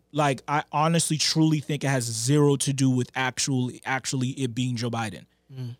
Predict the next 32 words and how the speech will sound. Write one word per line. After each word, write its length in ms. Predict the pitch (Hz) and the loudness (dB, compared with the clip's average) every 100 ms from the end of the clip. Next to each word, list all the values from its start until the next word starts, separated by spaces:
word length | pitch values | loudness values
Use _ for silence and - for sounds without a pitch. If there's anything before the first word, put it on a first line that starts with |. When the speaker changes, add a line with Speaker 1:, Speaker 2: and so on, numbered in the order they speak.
| _ - | _ 2
Speaker 1:
Come 200 | 175 160 | 4 4
on, 160 | 127 | 4
he, 220 | 120 165 | 0 0
he 180 | 151 170 | 0 -2
got 220 | 175 175 | 0 2
more 160 | 160 143 | 2 2
votes 260 | 123 139 - | 4 2 2
than 120 | 131 | 0
Barack 240 | 123 120 | 2 0
Obama, 520 | 113 104 110 107 95 92 | -2 -6 -6 -6 -10 -12
man. 240 | 98 101 - _ _ _ _ _ _ _ _ _ _ | -14 -14 -18 _ _ _ _ _ _ _ _ _ _
He 140 | 165 | -2
got 180 | 170 196 | 2 4
more 160 | 170 139 | 4 4
votes 240 | 151 - | 2 2
than 140 | 139 - | -2 -2
any 280 | 151 156 170 | 2 4 4
president, 720 | 156 - 151 143 143 139 - - _ _ _ _ _ _ _ _ _ _ - | 0 0 2 4 2 0 -2 -10 _ _ _ _ _ _ _ _ _ _ -2
presidential 600 | 160 160 151 151 143 139 | 2 4 4 2 2 0
candidate 600 | - - 156 139 123 113 _ _ - | -2 -4 0 0 0 -4 _ _ -2
ever. 600 | 160 170 120 127 92 - | 2 2 2 0 0 -6
Speaker 2:
I'm 60 | 135 | -10
about 140 | 131 | -4
to 60 | 135 | -4
say, 160 | 131 127 | -4 -6
be 140 | 127 | -6
careful, 500 | - 156 139 123 117 - | 0 2 2 -2 -8 -2
president-elect, 960 | 147 131 135 135 131 147 139 135 - - _ _ _ _ _ | -2 0 0 -2 0 0 0 -4 -12 -14 _ _ _ _ _
Speaker 1:
Care- 140 | - 117 | -10 -8
Speaker 2:
sir. 340 | 131 139 127 | -6 -8 -10
Speaker 1:
You're 80 | 123 | -14
right. 180 | 117 120 | -14 -16